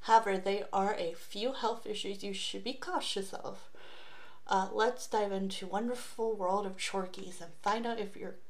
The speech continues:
Chorky Child Pooch is the right canine for you. <laughs> Or Chorky's aggress-,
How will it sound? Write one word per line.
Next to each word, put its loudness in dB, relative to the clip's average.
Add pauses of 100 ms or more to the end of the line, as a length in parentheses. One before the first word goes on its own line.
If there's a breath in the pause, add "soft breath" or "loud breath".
Chorky -4 (420 loud breath)
Child 2
Pooch -6
is -2
the -4
right -6
canine -4
for 0
you. 0
<laughs> 0 (1040 loud breath)
Or 6
Chorky's -2
aggress-, -4